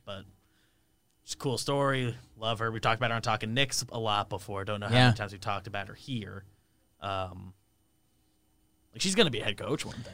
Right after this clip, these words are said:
Speaker 2: Yeah.
Speaker 1: which is cool.
Speaker 2: She's gonna be the first, and I, I think, um, you know, not to go full, full woke wake, and Jake, we're back, and we're running a little long.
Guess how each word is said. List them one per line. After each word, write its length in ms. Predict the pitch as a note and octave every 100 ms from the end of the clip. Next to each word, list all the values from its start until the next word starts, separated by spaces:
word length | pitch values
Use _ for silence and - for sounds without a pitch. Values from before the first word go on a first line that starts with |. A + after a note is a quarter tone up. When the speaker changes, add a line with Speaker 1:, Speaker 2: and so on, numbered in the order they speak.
| -
Speaker 2:
Yeah. 260 | F3 A#3
Speaker 1:
which 100 | G3
is 80 | -
cool. 320 | - - - -
Speaker 2:
She's 240 | D3 D#3
gonna 160 | E3+ F3
be 120 | F3+
the 80 | E3
first, 420 | - E3 C3+ -
and 80 | C3+
I, 180 | C3+ C3+
I 140 | C3+
think, 420 | C3 - E3 D#3+ D#3+
um, 420 | D3 C#3+ C#3 B2+ - _ _ _ _ - - _ _ _ _ _
you 100 | -
know, 160 | E3 B2
not 240 | A#2+ C#3
to 60 | C#3+
go 180 | C#3 B2
full, 400 | - C#3+ C3+ B2
full 380 | - - D3+ C#3
woke 360 | A#2+ C3 D#3 -
wake, 240 | B2 B2
and 100 | A#2+
Jake, 240 | B2+ B2
we're 80 | A#2+
back, 400 | A2 A#2 C3 C3
and 100 | A#2+
we're 120 | A2+
running 260 | A2+ A#2+ B2
a 60 | A#2
little 160 | A#2
long. 360 | A#2 C3+ C3